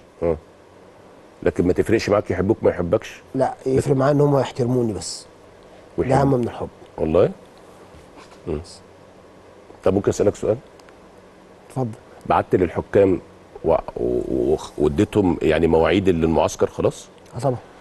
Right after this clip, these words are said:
Speaker 1: ليه الوحيد اللي ما بعتلوش الكابتن محمد عادل؟
Speaker 2: عرفت منين؟
Speaker 1: أنا عرفت قبل الحلقة مباشرة.
Speaker 2: يبقى منين؟ يبقى أكيد حضرتك متواصل مع حد.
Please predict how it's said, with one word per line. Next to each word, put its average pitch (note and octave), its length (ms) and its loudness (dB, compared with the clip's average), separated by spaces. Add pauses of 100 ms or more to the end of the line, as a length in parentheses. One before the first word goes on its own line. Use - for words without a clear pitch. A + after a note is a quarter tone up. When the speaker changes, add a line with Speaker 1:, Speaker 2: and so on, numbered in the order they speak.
(200)
Speaker 1:
ليه F#2+ 120 2
الوحيد A2 360 2
اللي G#2 120 2
ما F#2 80 2
بعتلوش F2 460 0
الكابتن F2+ 500 0 (440)
محمد D#2+ 300 -2
عادل؟ D2 240 -2 (560)
Speaker 2:
عرفت D3+ 300 0
منين؟ C#3+ 300 2 (1300)
Speaker 1:
أنا D2+ 140 0
عرفت E2 280 0
قبل G2 160 2
الحلقة F2+ 300 2
مباشرة. D#2 420 -4 (160)
Speaker 2:
يبقى C3+ 320 -2
منين؟ D3 400 2 (360)
يبقى B2+ 200 2
أكيد F#3+ 180 0
حضرتك F#3+ 320 0
متواصل F3 340 2
مع C3+ 120 0
حد. A#2+ 220 -4